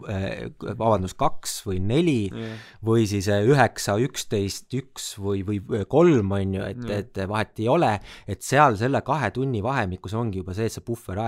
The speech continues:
Speaker 1: et sul oleks sõiduks aega, et sa jõuaksid järgmisele kohtumisele, aga et sa saaksid ka kirjutada selle kohtumise kokkuvõtte niimoodi, et sa, et sa ei pea stressama, et kas ma
Speaker 2: Jah.
Speaker 1: nüüd jõuan, kas ma nüüd
Speaker 2: Jah.
Speaker 1: jõuan järgmisele, on ju.
Speaker 2: Ehk siis esimene oli pühendumine,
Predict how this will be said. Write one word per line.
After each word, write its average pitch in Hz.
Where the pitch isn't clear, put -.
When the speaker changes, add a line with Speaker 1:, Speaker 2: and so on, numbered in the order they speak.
Speaker 1:
et 90
sul -
oleks -
sõiduks 123
aega, 98
et 92
sa 107
jõuaksid 104
järgmisele 98
kohtumisele, 98
aga 92
et 90
sa 104
saaksid 107
ka -
kirjutada 107
selle 95
kohtumise 107
kokkuvõtte 98
niimoodi, 98
et 85
sa, 92
et 92
sa 95
ei 92
pea 101
stressama, 101
et -
kas 110
ma 110
Speaker 2:
Jah. 101
Speaker 1:
nüüd 101
jõuan, 117
kas -
ma 101
nüüd 104
Speaker 2:
Jah. 113
Speaker 1:
jõuan 101
järgmisele, -
on -
ju. -
Speaker 2:
Ehk 135
siis -
esimene 151
oli 113
pühendumine, 113